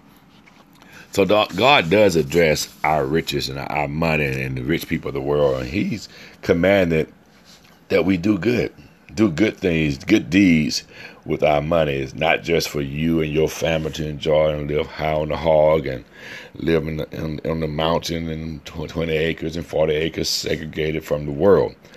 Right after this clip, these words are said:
We are to bless others. We are to help others. Um, those who are rich have been richly blessed by God.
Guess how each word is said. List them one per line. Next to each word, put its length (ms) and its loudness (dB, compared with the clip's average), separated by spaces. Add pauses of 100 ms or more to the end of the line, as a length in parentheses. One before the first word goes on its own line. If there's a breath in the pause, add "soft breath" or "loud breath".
(640 loud breath)
We 360 4
are 280 6
to 260 -4
bless 600 4 (140)
others. 580 -2
We 120 -2
are 220 4
to 220 -8
help 600 0 (180)
others. 560 -4
Um, 280 -6 (420 loud breath)
those 380 4
who 140 4
are 140 2
rich 500 0 (220)
have 180 -2
been 280 -8 (140)
richly 500 -2
blessed 600 2
by 320 -2 (280)
God. 480 -2